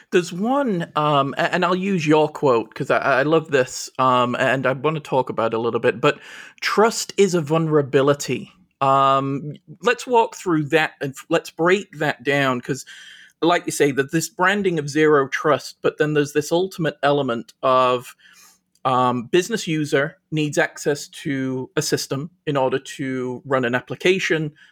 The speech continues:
that consumes, processes, and outputs data. Can we break that down, uh, into, uh, a-, again, I think we'll, uh, also address the five pillars through that process. But I really wanna get into the,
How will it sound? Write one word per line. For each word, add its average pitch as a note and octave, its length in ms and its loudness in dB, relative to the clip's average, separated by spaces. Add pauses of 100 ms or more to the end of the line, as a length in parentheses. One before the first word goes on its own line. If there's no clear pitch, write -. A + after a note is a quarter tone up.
that - 140 0
consumes, D3 640 -4
processes, C#3+ 640 -4
and A#2+ 180 -4
outputs - 480 -4 (160)
data. B2 480 -6 (460)
Can C#4+ 120 -2
we E4 80 2
break G#3+ 340 2
that G3 200 -2
down, D#3+ 540 0
uh, D3+ 180 2
into, C#3+ 800 -2
uh, B2+ 380 2
a-, - 40 0
again, D#3+ 220 2
I C3+ 60 2
think F3+ 260 0
we'll, D3+ 400 4
uh, C#3 120 2
also D3 420 2
address B2+ 380 0
the - 100 -8
five C3 360 0
pillars E3 360 2
through A#2+ 240 -8
that - 260 -2
process. - 640 -2 (480)
But F3+ 80 4
I F3 40 4
really A#3 340 2
wanna F3 360 4 (540)
get F#3+ 220 2
into F3 260 -2
the, C#3+ 280 -2